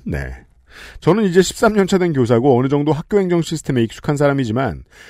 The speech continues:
제가 이 요구 자료를 모두 찾는다면 사, 오 일 정도 걸릴 것 같습니다.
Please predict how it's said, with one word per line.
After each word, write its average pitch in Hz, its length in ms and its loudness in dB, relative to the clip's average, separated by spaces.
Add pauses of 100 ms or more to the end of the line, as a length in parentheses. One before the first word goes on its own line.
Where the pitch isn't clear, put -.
(100)
제가 156 300 4
이 160 320 -2
요구 135 200 2
자료를 160 300 4
모두 147 260 -2
찾는다면 156 580 0
사, 147 240 0
오 156 180 4
일 156 100 4
정도 135 260 -2
걸릴 131 280 0
것 135 160 -4
같습니다. 127 600 0